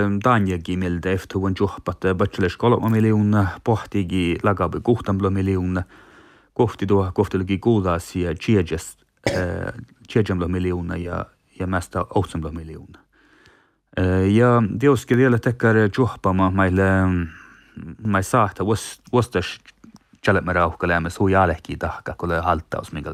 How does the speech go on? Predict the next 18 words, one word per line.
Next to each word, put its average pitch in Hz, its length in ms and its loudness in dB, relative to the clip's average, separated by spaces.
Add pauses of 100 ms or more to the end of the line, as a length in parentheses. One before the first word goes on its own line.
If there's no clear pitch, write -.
(180)
juhpa - 340 -16
heijäs - 300 -20
virkki, - 320 -12
mutta 90 420 -4 (920)
mi 143 120 0
tiedät 139 300 2
tänä, 95 280 2
te 107 120 4
lähtee 101 460 4
palvelusa 120 640 2
holmuja, 143 560 0 (140)
te 117 120 2
lähtee 95 300 2
nuko 87 240 2
ekonomia 113 500 2
halttasa, 107 560 0
me, 104 120 2 (320)
ehm, 90 600 0